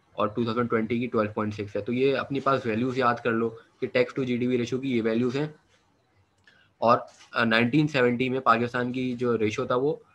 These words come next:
टू परसेंट था। ये चीज़ भी पता होनी चाहिए। उसके बाद जो बात आती है, वो जीडीपी पे आती है कि जीडीपी हमारी कैसी है। तो जीडीपी के जो मैं last five year की बात करूँगा, मैं तीन years पे नहीं जा रहा क्योंकि भरोसा नहीं है कि वो दे सकते हैं।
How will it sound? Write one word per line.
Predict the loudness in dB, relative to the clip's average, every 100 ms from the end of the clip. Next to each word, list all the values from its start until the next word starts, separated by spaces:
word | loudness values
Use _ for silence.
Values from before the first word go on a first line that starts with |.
| _
टू | -4
परसेंट | 2 2 0 -4 -4
था। | -8 -10 _ _ _ _ _ 0
ये | 0
चीज़ | 0 -2
भी |
पता | 0 0 0
होनी | -2
चाहिए। | -4 -6 -6 -8 -16 _ _ _ _ _ _ _ _ _ _ _ _ _
उसके | -8 0
बाद | 4 4 0
जो | 0 0
बात | 4 4
आती | 4 2
है, | 0
वो |
जीडीपी | 2 0 0 -2
पे | 0
आती | 0 0 -2
है | -4
कि | -6 _ -4 0
जीडीपी | 2 0 0 0
हमारी | 0 0 0
कैसी | -2 -2 -6
है। | -6 -12 _ _ _ _ _ _
तो | 0 2
जीडीपी | 2 0 0 -2 0
के | 0
जो | 2 2 2
मैं | 0 0 0
last | 4 6 4 0
five | -2 0 2
year | 0
की | 0
बात | 0 0 0
करूँगा, | -2 0
मैं | 0 -2
तीन | -2 -2
years | 0 -2 -2
पे | -2
नहीं | 0
जा | 0
रहा | 0
क्योंकि | -2 -2 -2
भरोसा | -2 -4 -2 -4
नहीं | -2
है | -4
कि | -2 -2
वो | 0
दे | -2 -2
सकते | -2 -6 -8
हैं। | -8